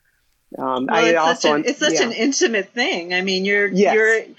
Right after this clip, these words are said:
Speaker 2: it's your, it's your thoughts and feelings and your soul going into these paintings that when somebody reacts to it, it's wonderful that that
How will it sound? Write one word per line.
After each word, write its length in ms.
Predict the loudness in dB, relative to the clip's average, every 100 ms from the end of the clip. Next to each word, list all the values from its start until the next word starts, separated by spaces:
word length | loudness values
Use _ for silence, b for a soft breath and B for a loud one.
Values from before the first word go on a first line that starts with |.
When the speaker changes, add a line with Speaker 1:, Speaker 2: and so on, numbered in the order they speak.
| B
Speaker 2:
it's 260 | -6 -4 -2
your, 380 | 0 2 0 -2
it's 260 | -6 -4 -2
your 160 | 0 0
thoughts 340 | 0 -2 -2
and 160 | -4 -2
feelings 680 | 0 2 2 0 -2 -6 -8 -4
and 400 | 0 0 -4 -6
your 280 | -2 -2
soul 540 | -2 -2 -2 0 0 0
going 260 | -2 -2
into 240 | -2 -4 -4
these 240 | -6 -6
paintings 580 | -6 -2 -2 -2 -4 -4
that 340 | -2 -2 -4 -8 _ -8
when 160 | -6
somebody 400 | -4 -2 0 -2
reacts 540 | 0 2 2 -2 -8 -6
to 160 | -4
it, 240 | -2 -2 -4
it's 200 | -8 -6
wonderful 520 | -4 -4 -6 -10 -8
that 180 | -8 -4
that 320 | -4 -4